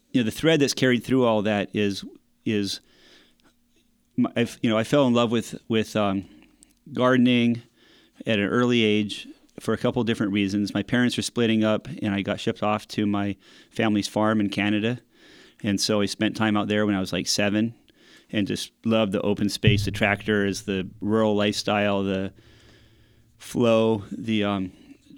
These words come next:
just the feel, just the idea of being out there and growing things. And, um, the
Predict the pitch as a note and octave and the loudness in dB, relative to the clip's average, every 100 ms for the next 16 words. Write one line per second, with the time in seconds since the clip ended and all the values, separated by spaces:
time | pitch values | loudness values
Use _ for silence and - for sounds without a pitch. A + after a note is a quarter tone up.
0 | _ _ _ _ - - - A#2+ - - | _ _ _ _ -16 -10 -6 -6 -4 0
1 | B2+ G#2 F2 - A2 - A2 - G#2 G#2 | 2 0 -6 -6 -4 -2 -4 -2 -2 0
2 | G#2 G2 G#2+ G2+ G2+ G#2 G#2 G2 F#2+ G2+ | 0 0 0 0 -2 -2 -2 -2 -2 -2
3 | G2+ G2+ G#2 G2+ G2+ - - _ A2+ G#2 | -2 -2 -2 -2 -4 -8 -20 _ -6 -4
4 | G2 G2 F#2 - | -2 -2 -4 -10